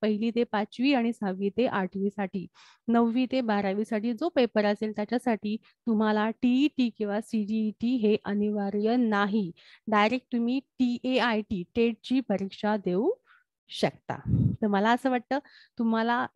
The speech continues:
सगळे तुमचे जे डाउट्स आहेत, ह्या दोन्ही एक्झाममध्ये काय फरक आहे, याच्यामध्ये काय साम्य आहे, ही नक्की कशी होते, कधी होते, आपण बरेच प्रश्न आता पाहिलेले आहेत आणि याच्या व्यतिरिक्त पण तुम्हाला अजून काही शंका असतील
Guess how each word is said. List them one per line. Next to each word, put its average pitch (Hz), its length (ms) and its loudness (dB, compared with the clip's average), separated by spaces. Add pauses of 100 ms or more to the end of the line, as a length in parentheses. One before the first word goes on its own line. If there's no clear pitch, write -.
सगळे 233 340 0
तुमचे 247 320 0
जे 269 120 0
डाउट्स 220 480 0
आहेत, 233 160 0 (140)
ह्या - 300 -6
दोन्ही 220 380 2
एक्झाममध्ये 240 640 0
काय 220 300 -4 (100)
फरक 247 260 -2
आहे, 240 260 0
याच्यामध्ये 196 460 -2 (100)
काय 247 240 2
साम्य 254 400 0
आहे, 233 400 -2
ही - 380 -8
नक्की 208 360 -2
कशी 240 280 4
होते, 262 440 4 (100)
कधी 226 280 4
होते, 277 300 0
आपण 240 360 -4
बरेच 254 360 0
प्रश्न 294 280 -2
आता 269 440 0 (440)
पाहिलेले 240 400 0
आहेत 226 220 -4 (280)
आणि 220 180 -2
याच्या 233 300 0
व्यतिरिक्त 269 720 -2 (380)
पण 247 100 -2
तुम्हाला 240 320 -2
अजून 220 320 2
काही 277 220 0
शंका 226 360 -4
असतील 226 440 -4